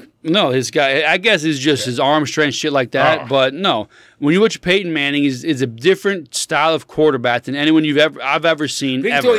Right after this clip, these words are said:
Speaker 2: he can throw the ball at least fifty, sixty yards though.
Speaker 1: No, yeah,
Speaker 2: It just
Speaker 1: but it
Speaker 2: wasn't like
Speaker 1: yeah, but no,
Speaker 2: like a
Speaker 1: Justin
Speaker 2: br-, like a
Speaker 1: Herbert
Speaker 2: br-
Speaker 1: can throw the ball eighty yards just in a flick of the wrist. The
Speaker 2: Oh, yeah.
Speaker 1: guy's, he's a different kind of athlete than
Speaker 2: That's
Speaker 1: Peyton
Speaker 2: what,
Speaker 1: Manning is.
Speaker 2: that's what all the guys.
Speaker 1: Manning is
Speaker 2: Allen
Speaker 1: a brain.
Speaker 2: the same way. All the guys
Speaker 1: Yeah.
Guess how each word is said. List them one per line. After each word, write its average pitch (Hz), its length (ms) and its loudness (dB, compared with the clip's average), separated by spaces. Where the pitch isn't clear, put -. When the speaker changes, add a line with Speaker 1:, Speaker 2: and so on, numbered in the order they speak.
Speaker 2:
he 240 80 -14
can - 20 -20
throw 196 240 -8
the 214 80 0
ball 139 220 0
at 104 80 -6
least 101 180 -14
fifty, 107 160 -10
sixty 101 180 -10
yards 104 220 -4
though. 104 180 -4
Speaker 1:
No, 233 220 0
yeah, 226 240 2
Speaker 2:
It - 40 -4
just 208 100 4
Speaker 1:
but 185 60 2
it 190 60 4
Speaker 2:
wasn't 175 240 2
like 147 360 -4
Speaker 1:
yeah, 214 240 0
but 131 120 -2
no, 196 140 4
Speaker 2:
like 143 60 0
a - 20 -6
Speaker 1:
Justin 185 320 2
Speaker 2:
br-, 165 60 2
like 196 40 4
a - 40 6
Speaker 1:
Herbert 208 160 2
Speaker 2:
br- 185 40 2
Speaker 1:
can 170 80 0
throw 175 140 0
the 160 80 2
ball 156 160 2
eighty 165 220 0
yards 160 360 2
just 127 160 -4
in 147 60 -4
a - 20 -4
flick 151 240 -2
of 135 60 -2
the 131 80 0
wrist. 151 160 0
The 127 60 -4
Speaker 2:
Oh, - 20 -4
yeah. 156 220 0
Speaker 1:
guy's, 131 100 -10
he's 175 160 -2
a 165 80 2
different 143 380 -2
kind 151 180 -2
of 131 60 -6
athlete 147 300 0
than 127 80 -4
Speaker 2:
That's 156 80 0
Speaker 1:
Peyton 147 120 0
Speaker 2:
what, 170 100 2
Speaker 1:
Manning 156 220 -2
is. 98 80 -6
Speaker 2:
that's 143 140 -2
what 170 80 2
all 170 80 2
the 135 80 -2
guys. 120 200 -2
Speaker 1:
Manning 185 320 0
is 175 80 2
Speaker 2:
Allen 170 240 2
Speaker 1:
a 165 40 2
brain. 202 180 2
Speaker 2:
the 170 60 0
same 160 160 -2
way. 151 300 0
All 156 180 2
the 139 40 -6
guys 123 180 -4
Speaker 1:
Yeah. 208 120 2